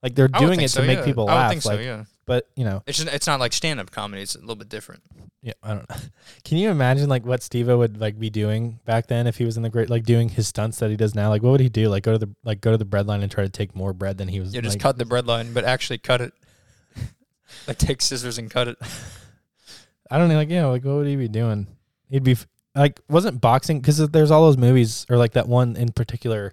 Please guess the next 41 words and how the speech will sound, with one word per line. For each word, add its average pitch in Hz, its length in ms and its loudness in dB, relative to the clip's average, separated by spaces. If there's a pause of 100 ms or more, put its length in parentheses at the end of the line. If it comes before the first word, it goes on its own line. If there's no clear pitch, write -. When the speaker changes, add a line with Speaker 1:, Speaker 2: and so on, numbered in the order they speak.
Speaker 2:
Boxing, 151 320 0
I 113 40 -4
think, 117 180 -10
was 131 160 -4
a 110 40 -12
thing 104 220 -14
back 98 100 -4
Speaker 1:
of 123 200 4
Speaker 2:
then. 117 80 2
Speaker 1:
the, 110 340 4
of 113 140 4
the 107 100 4
guy 107 340 4
making 110 260 2
a 101 60 0
comeback. 117 560 0
You 120 80 0
know, 110 80 2
he 110 140 2
was, 110 160 2
like, 101 180 0
he 123 120 2
was 117 120 6
a 110 60 0
great 113 240 2
boxer 113 320 2
before, 113 400 2
but 110 140 0
then 107 120 -4
he, 110 120 -2
like, 101 240 -4 (260)
had 113 160 0
a 104 60 -2
bad 104 260 2
fight 107 340 0
and, 107 120 -4
like, 98 120 -4
got 101 180 -2
really 101 160 0
fucked - 320 -4
up. 110 260 -2